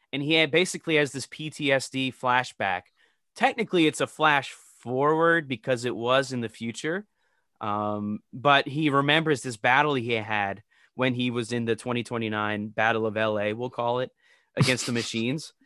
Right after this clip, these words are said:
Speaker 2: Mm-hmm.
Speaker 1: This scene reminded me of a mix of Starship Troopers and Edge of Tomorrow, actually. Just kind of,
Speaker 2: Mm.
Speaker 1: it's very mech, you know, it's very techno. It's,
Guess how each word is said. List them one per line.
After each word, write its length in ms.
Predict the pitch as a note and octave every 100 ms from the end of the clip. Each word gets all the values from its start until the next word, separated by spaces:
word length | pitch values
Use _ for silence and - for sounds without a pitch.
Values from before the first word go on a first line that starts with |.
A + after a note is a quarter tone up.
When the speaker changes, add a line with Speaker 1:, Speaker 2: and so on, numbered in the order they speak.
| -
Speaker 2:
Mm-hmm. 240 | A#2 A2+ A2 -
Speaker 1:
This 140 | A3+
scene 240 | - B3+ A#3+
reminded 520 | F#3+ E3+ F#3+ F3+ F3
me 140 | F3
of 100 | D#3+
a 60 | D3
mix 300 | D3 D3 -
of 120 | B2
Starship 520 | - D3 D#3 - F3+
Troopers 640 | - E3+ E3 E3+ D#3+ D3 - - C3
and 360 | C3 B2+ B2 B2+
Edge 180 | C3+
of 80 | C#3+
Tomorrow, 440 | - A2 A#2 C3 C#3+
actually. 520 | D3 - F3 E3+ E3+ _ _ _ -
Just 180 | C3+ C3
kind 140 | E3+ E3
of, 80 |
Speaker 2:
Mm. 60 | -
Speaker 1:
it's 180 | D#3 B2
very 560 | C#3+ D#3 E3+ D#3 D3+ -
mech, 480 | C3+ C3+ C#3+ C#3 - - _ _ _ _
you 100 | D3
know, 260 | C3+ B2+ B2+ - D3
it's 320 | C#3+ D#3+ D#3+
very 180 | E3 D3+
techno. 720 | E3 C#3+ D3+ C#3 C3+ C3+ - _ _ _ _
It's, 220 | B2+ -